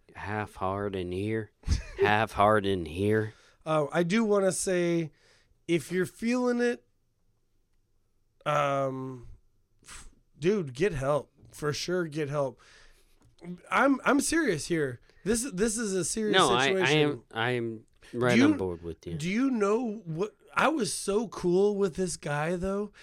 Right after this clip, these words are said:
Speaker 2: that if he would have, like, come into the job with a gun and started blasting people, <clears throat>
Speaker 1: Wouldn't have shot you.
Speaker 2: Did we talk about this already?
Speaker 1: No, but I'm just picking up. I'm
Speaker 2: I,
Speaker 1: sorry.
Speaker 2: I,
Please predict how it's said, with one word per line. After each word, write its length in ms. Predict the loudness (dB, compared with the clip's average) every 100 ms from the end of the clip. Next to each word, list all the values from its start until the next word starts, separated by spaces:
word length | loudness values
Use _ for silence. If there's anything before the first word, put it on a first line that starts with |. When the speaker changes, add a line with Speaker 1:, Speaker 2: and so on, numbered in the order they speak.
| -20 -8
Speaker 2:
that 160 | -4 -4
if 160 | -6
he 200 | -8 -6
would 200 | -2 0
have, 160 | -2 -2
like, 240 | -6 -8
come 400 | -12 -8 -6 -4
into 440 | -4 -4 -4 -6 -6
the 140 | -6
job 400 | -4 -4 -4 -6
with 160 | -6 -6
a 60 |
gun 420 | -4 -2 0 0
and 120 | -2 -6
started 260 | -6 -4 -4
blasting 540 | -4 -4 -6 -8 -6
people, 480 | -6 -6 -6 -6 -8 _ _ _ _ _ -14
<clears throat> 160 | -12 -4
Speaker 1:
Wouldn't 520 | -2 -2 -2 -4 -2
have 80 | -2
shot 260 | -4 -6 -6
you. 200 | -10 -14 _ _ _ _ _ _ _ -10
Speaker 2:
Did 100 | -6
we 60 | -4
talk 240 | -4 -4
about 200 | -6 -4
this 200 | -4 -4
already? 200 | -4 0
Speaker 1:
No, 280 | 2 2 2
but 140 | -2
I'm 160 | -4 -4
just 260 | -8 -10 -14
picking 280 | -12 -10
up. 100 | -12 -10
I'm 160 | -6 0
Speaker 2:
I, 160 | 0 0
Speaker 1:
sorry. 180 | -6 -16 _ 0
Speaker 2:
I, 180 | 2